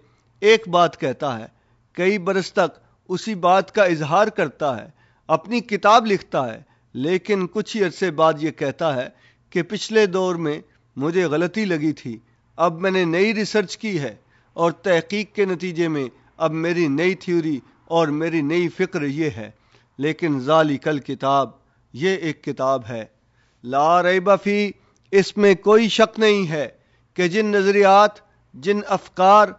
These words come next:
اور جن theories کو اس قرآن مجید نے پیش کیا ہے ان کے اندر کوئی شک نہیں ہے، کوئی تضاد نہیں ہے، بلکہ یہ تو ایک ایسی سچائی کی طرف دعوت دیتی ہے جس سے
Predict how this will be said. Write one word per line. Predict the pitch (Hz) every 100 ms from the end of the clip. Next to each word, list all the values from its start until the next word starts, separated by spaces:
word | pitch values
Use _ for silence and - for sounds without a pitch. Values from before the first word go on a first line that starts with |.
| _ _ 175
اور | 202 202
جن | 175 214 208
theories | 196 208 220 180
کو | 220 214 202 - _ _
اس | 220 220 -
قرآن | 202 190 214 220
مجید | 202 208 240 196
نے | 226
پیش | 220 185 -
کیا | 185 165 127
ہے | 110 - _ _ _ -
ان | 190 190
کے | 175
اندر | 165 170 165 123 _ _ _
کوئی | 180 214 196
شک | 202 190 185
نہیں | 160 143 120
ہے، | 110 - _ _ _ _
کوئی | 220 269 262
تضاد | 240 190 202 254 202
نہیں | 208 202 196 143
ہے، | 127 110 _ _ _ -
بلکہ | 139 190 185 202
یہ | 175 190 190
تو | 180 156 - _ -
ایک | 185 202 190 -
ایسی | 196 202 - 233
سچائی | - 185 196 185
کی | 180 190
طرف | 185 170 139 131
دعوت | 156 160 139
دیتی | 139 - 143
ہے | 113 113 _ _ _ -
جس | 151 190
سے | - 190